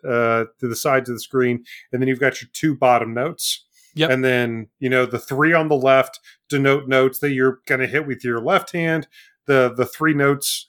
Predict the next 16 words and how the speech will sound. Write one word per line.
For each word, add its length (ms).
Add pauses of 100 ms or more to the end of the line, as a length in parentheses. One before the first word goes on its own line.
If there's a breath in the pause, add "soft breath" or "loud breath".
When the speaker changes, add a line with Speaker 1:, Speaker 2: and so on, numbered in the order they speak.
Speaker 1:
on 160
the 80
right 500
are 220
notes 340
that 80
you're 160
going 280
to 300
hit 240 (220 loud breath)
slash 480
shake 400
with 160
your 100
right 300
hand. 300